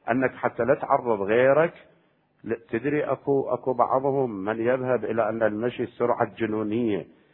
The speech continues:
إذا صار بها حادث دهس يعتبر من القتل العمد.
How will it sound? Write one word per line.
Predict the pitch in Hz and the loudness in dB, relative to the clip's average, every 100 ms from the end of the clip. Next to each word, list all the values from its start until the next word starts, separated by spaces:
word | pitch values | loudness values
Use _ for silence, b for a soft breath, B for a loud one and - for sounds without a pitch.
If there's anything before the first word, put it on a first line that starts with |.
| b - | b -6
إذا | 107 107 | -2 -2
صار | - 113 110 | 0 -2 -2
بها | 113 104 92 | -2 -2 -2
حادث | - 113 104 101 | -2 -2 0 -4
دهس | 92 127 135 120 - - 101 | -2 0 0 -2 -8 -14 -4
يعتبر | 107 101 110 107 107 | -2 0 0 0 -2
من | 110 | -2
القتل | 107 98 110 104 107 | -4 -2 -2 -2 -4
العمد. | 107 104 123 | -2 -2 -2